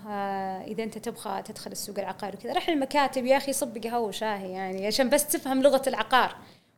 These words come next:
والله ما كنت أعرف لا ظهير التجاري ولا ما أدري مش عارف إيش ولا، ولا شيء، ولا أطوال، ولا، كانت كل الأشياء هذه مجهولة بالنسبة لي، يعني،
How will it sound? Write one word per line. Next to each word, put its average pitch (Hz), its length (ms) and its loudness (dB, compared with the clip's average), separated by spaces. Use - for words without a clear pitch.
والله 339 140 2
ما 320 60 6
كنت 330 200 0
أعرف 285 280 4
لا 247 100 4
ظهير 247 240 2
التجاري 240 640 2
ولا 214 280 2
ما 214 80 0
أدري 214 180 -2
مش 220 200 -4
عارف 202 280 -2
إيش 214 400 0
ولا، 233 120 -2
ولا 349 220 2
شيء، 269 260 4
ولا 240 180 4
أطوال، 254 640 8
ولا، 220 440 2
كانت 392 260 4
كل 403 120 0
الأشياء 320 340 6
هذه 240 460 2
مجهولة 226 420 0
بالنسبة 208 440 -6
لي، 202 200 -6
يعني، 175 260 -8